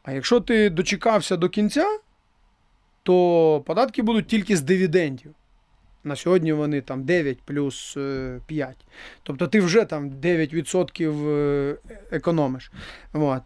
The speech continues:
Ну і плюс, е, реінвестування прибутків всіх в фонді, воно створює цей ефект складного відсотка, ну і таким чином дає тобі заробити ті більші, м, більші відсотки, ніж просто від грошей.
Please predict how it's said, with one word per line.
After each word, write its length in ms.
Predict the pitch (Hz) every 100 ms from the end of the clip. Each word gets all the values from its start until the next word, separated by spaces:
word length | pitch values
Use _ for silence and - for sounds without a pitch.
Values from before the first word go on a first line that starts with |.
| -
Ну 120 | 190
і 60 |
плюс, 600 | 185 190 233 254 - -
е, 260 | 202 190 175
реінвестування 1400 | 175 190 185 180 202 190 196 180 175 170 165 160 156 147 147 156
прибутків 540 | 175 185 339 - 190
всіх 420 | 143 - 175 147 -
в 40 |
фонді, 540 | - 170 147 139 131 - - _
воно 220 | 143 190
створює 500 | - 180 196 175 165
цей 180 | 143 165
ефект 260 | 156 185 143
складного 480 | - 170 170 170
відсотка, 500 | 170 170 240 247 160 139 - - -
ну 220 | 165 160 143
і 80 |
таким 300 | 139 - 175
чином 300 | 160 208 180
дає 220 | 147 160 180
тобі 220 | 175 156
заробити 840 | 143 151 151 175 170 160 143 139 - - - -
ті 440 | 175 165 151 147
більші, 600 | 143 160 160 - - 143
м, 1200 | 139 214 220 147 139 139 139 139 135 135 135 131 131
більші 340 | 147 156 -
відсотки, 520 | 151 143 196 180 -
ніж 180 | 147 139
просто 340 | - 156 - 147
від 120 | 135
грошей. 360 | 139 - 120